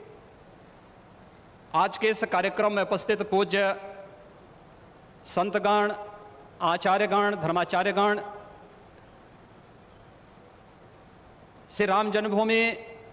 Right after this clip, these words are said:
तीर्थ क्षेत्र न्यास के सभी पदाधिकारीगण, विचार परिवार समेत देश और दुनिया के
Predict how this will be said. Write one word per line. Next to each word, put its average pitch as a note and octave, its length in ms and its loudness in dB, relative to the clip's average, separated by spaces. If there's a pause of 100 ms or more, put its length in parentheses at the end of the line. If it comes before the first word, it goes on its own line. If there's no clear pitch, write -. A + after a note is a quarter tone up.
(360)
तीर्थ G#3+ 260 2
क्षेत्र G#3+ 360 -2
न्यास G3+ 360 0
के G3+ 180 2 (1700)
सभी G3+ 420 2
पदाधिकारीगण, G3 840 0 (3250)
विचार G#3 340 2
परिवार G3+ 380 2
समेत A3 400 2 (1400)
देश A3 340 4
और G#3+ 120 2
दुनिया G#3 360 2
के G#3+ 260 2